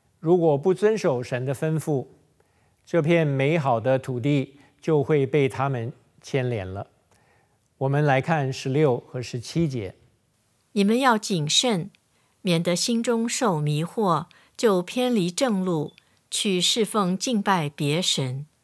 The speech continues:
Speaker 2: 耶和华的怒气向你们发作，就使天闭塞不下雨，地也不出产，使你们在耶和华所赐给你们的美地上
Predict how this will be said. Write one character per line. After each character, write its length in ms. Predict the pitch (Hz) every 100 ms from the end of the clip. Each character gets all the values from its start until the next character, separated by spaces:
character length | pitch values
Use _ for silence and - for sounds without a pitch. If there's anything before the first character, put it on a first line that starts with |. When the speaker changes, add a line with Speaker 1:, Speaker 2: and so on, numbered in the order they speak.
| _ _ _ _ _ _ _ _ -
Speaker 2:
耶 140 | 277
和 140 | 294
华 200 | 294 185
的 140 | 185 214
怒 200 | 247 208
气 420 | - - 196 - -
向 260 | - 196
你 80 | 147
们 180 | 131 143
发 240 | 170 175
作， 440 | 180 208 175 143 - _ _ _
就 180 | - 254
使 260 | 208 - 156
天 440 | - - 254 254 - _ _ -
闭 160 | 285
塞 340 | 226 - 202 139
不 200 | - 165
下 280 | - 202
雨， 340 | 156 139 131 - _ _ _ _ _
地 280 | - 233 170
也 120 | 143
不 160 | 127 190
出 240 | - 214
产， 420 | 202 - 151 123 - _ _ _ _
使 260 | - - 269
你 140 | 269
们 180 | 196 190
在 320 | 220 247 214 208
耶 100 | 262
和 160 | 254
华 280 | 220 190 160
所 220 | 190 190
赐 240 | 156 - 240
给 220 | 202 180
你 160 | 185 151
们 160 | 147
的 120 | 185
美 220 | 180 170 131
地 240 | 220 190
上 340 | - 185 156